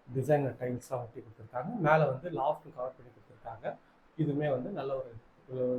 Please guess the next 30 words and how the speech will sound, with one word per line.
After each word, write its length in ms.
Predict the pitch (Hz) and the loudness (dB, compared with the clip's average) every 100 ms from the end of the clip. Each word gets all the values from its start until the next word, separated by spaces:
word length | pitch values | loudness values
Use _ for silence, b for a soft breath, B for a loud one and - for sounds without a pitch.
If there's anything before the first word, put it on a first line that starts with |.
| 127 | 0
லைட் 220 | 147 156 - - - - - - - - - - - - _ - _ - | 0 0 -4 -18 -20 -20 -20 -20 -20 -20 -20 -20 -20 -20 _ -20 _ -4
ஐவரி, 400 | 143 143 143 165 240 - - _ - | 2 4 4 4 0 -6 -16 _ -2
டார்க் 300 | 131 131 - | 2 2 0
ப்ரௌன் 380 | 131 123 117 117 - | 0 0 0 -4 -4
கான்செப்ட்ல 440 | 120 - - 139 117 | -6 -6 -10 -10 -10
பண்ணி 120 | 113 | -14
கொடுத்துருக்காங்க. 500 | - - - 101 104 202 - - - _ | -16 -18 -16 -12 -4 -2 -4 -16 -20 _
மாடுலர்லாம் 640 | 156 175 185 156 135 151 131 | 12 12 12 12 10 8 8
வந்து 260 | 135 277 - - | 4 2 0 -10
நல்ல 240 | 135 135 | -4 0
அழகான 460 | 131 123 127 131 151 - _ _ _ _ - | 0 0 -4 -6 -8 -10 _ _ _ _ -2
ஒரு 460 | 120 120 113 113 - - 131 | 2 2 2 0 -2 -6 0
மாடுலர் 360 | 131 127 123 - | 2 2 0 -6
கிச்சன் 320 | - 110 110 | -14 -12 -10
தான் 80 | 120 | -10
பண்ணி 160 | 113 110 | -10 -12
கொடுத்துருக்காங்க. 500 | - - - 98 - 185 - - - - _ - | -12 -18 -18 -14 -10 -10 -12 -20 -20 -20 _ 0
So 120 | 139 | 2
எல்லாமே 300 | 139 147 160 | 8 10 10
வுட்டில் 400 | 135 147 180 165 | 10 6 10 12
தான் 160 | 156 151 | 10 8
பண்ணி 140 | - | -2
கொடுத்துருக்காங்க. 480 | - - - 123 120 - | -14 -18 -10 -8 -8 -12
அதுவுமே 300 | 123 127 139 120 | -10 -8 -8 -8
நல்லா 220 | 120 123 | -6 -6
இருக்குங்க. 340 | - 110 107 - - _ _ _ 156 | -8 -18 -12 -12 -14 _ _ _ 2
இங்க 160 | 151 143 | 6 8
வந்து 340 | 202 156 - | 8 6 4
எஸ் 160 | 139 147 | -4 -2
எஸ்ல 180 | 160 | -2